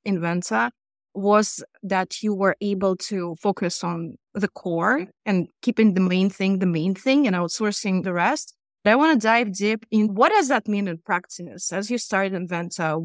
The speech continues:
what did you determine to be the main thing? And how did that change now as you scaled eighteen months in?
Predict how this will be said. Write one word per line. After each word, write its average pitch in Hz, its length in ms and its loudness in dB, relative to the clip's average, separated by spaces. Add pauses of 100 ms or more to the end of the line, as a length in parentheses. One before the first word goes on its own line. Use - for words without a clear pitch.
what 233 180 6
did 233 180 2
you 220 260 4 (360)
determine 202 520 2
to - 140 -6
be 190 140 -2
the 185 100 0
main 180 300 4
thing? 202 600 -6 (100)
And 175 360 0
how 202 200 2
did 185 180 -6
that - 180 -6
change 185 560 -2
now 165 280 0
as 165 120 -6
you 160 80 -8
scaled 165 600 -6
eighteen 170 280 -6
months 160 300 -6
in? - 260 -12